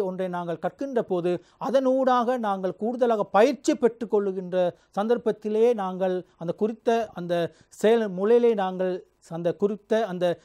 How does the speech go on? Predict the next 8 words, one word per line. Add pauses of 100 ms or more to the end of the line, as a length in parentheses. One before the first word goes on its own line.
(220)
செயல்
நிரல் (140)
மொழியினை (260)
நாங்கள் (280)
மிகவும்
திறமையாக
கற்றுக்கொள்ளக்கூடியதாக
காணப்படும்.